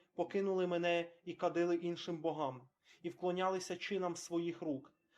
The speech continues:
А ти підпережеш стегна свої та й устанеш, і будеш говорити їм усе, що я накажу тобі. Не бійся перед ними, щоб я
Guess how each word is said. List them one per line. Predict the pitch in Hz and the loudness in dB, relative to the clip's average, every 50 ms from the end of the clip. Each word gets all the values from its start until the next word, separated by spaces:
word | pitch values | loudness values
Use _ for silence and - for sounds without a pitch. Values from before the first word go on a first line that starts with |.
| - - | -12 -6
А | - 165 | -6 -4
ти | 160 - 196 | -2 -4 -4
підпережеш | - 202 - - - 185 180 175 165 180 180 175 - | -6 -6 -8 -4 -2 0 0 0 2 0 0 -2 -2
стегна | - - - 196 185 180 175 185 180 165 | -6 -4 0 0 2 2 0 -2 -4 -4
свої | - - - 165 170 165 170 170 170 170 170 - _ _ - | -4 -4 -2 -2 -2 0 2 2 2 2 0 -4 _ _ -2
та | - 165 | 0 0
й | 165 165 | 0 0
устанеш, | 165 - - - - 175 160 151 143 135 131 131 - - _ _ _ - | -4 -10 -8 -2 0 2 2 2 2 0 -4 -6 -8 -12 _ _ _ -6
і | 180 170 | -6 -4
будеш | 160 196 185 190 170 151 | -2 0 0 0 0 0
говорити | 156 175 175 180 180 185 180 - 190 | 0 2 2 4 2 2 0 -2 -4
їм | 180 170 180 180 185 | -4 -2 -2 -4 -4
усе, | 170 - - - 185 180 175 | -6 -6 -4 0 0 2 2
що | - - - 185 | 0 -2 -4 -2
я | 170 165 | -2 -2
накажу | 165 165 160 170 165 151 170 185 | -2 -2 -2 -2 -2 -2 -2 -4
тобі. | 180 180 165 139 139 131 127 123 - _ _ _ _ - | -2 -2 -4 -2 -2 -4 -6 -6 -10 _ _ _ _ -4
Не | 165 160 | -2 -2
бійся | 151 139 190 196 190 - - 180 | 0 0 -2 -4 -4 -4 -4 -4
перед | - - 175 170 160 151 | -2 0 0 0 0 0
ними, | 165 175 180 175 180 170 165 165 160 - - _ _ - | 0 -2 0 0 0 0 0 0 -2 -4 -10 _ _ -14
щоб | - - - 180 165 151 | -10 -4 -2 -2 -2 0
я | 151 165 170 170 170 165 156 - | 2 4 4 6 6 4 2 0